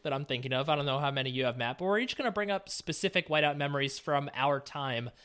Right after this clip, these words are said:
uh, actually as students on campus, because we're spread out pretty well and we <laughs> pretty much cover most of the big events. Um,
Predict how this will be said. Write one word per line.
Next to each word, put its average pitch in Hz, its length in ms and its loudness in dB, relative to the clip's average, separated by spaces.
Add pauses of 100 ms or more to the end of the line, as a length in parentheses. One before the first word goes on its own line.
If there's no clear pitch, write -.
(220)
uh, 131 40 -2
actually 139 500 4
as 143 180 4
students 208 380 -6
on 127 160 -4
campus, 147 480 -8
because 117 480 -4 (400)
we're 139 120 2
spread 123 320 0
out 160 140 4
pretty 175 200 2
well 185 260 2
and 117 80 -2
we 127 320 -2
<laughs> - 80 -20
pretty 196 220 0
much 175 240 0
cover 180 280 2
most 139 300 -2
of 151 80 -2
the 139 40 -4
big 135 200 -4
events. 117 440 -4 (360)
Um, 135 420 4